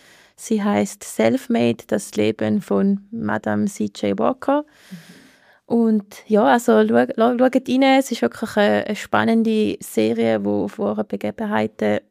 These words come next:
Speaker 1: basiert, von einer, ähm, ja, Frau in den neunzehnhundertzwanziger Jahren, glaub, die es schafft, um die erste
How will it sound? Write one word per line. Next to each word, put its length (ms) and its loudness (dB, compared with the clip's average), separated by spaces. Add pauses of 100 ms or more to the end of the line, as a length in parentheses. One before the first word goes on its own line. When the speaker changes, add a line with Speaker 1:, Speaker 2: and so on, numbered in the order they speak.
Speaker 1:
basiert, 680 -2
von 300 0
einer, 420 2 (800)
ähm, 300 -2
ja, 120 -2
Frau 680 4
in 120 -8
den 360 2
neunzehnhundertzwanziger 760 0
Jahren, 220 2
glaub, 420 2 (140)
die 60 -4
es 240 -2
schafft, 400 -4
um 80 2
die 160 -2
erste 400 -2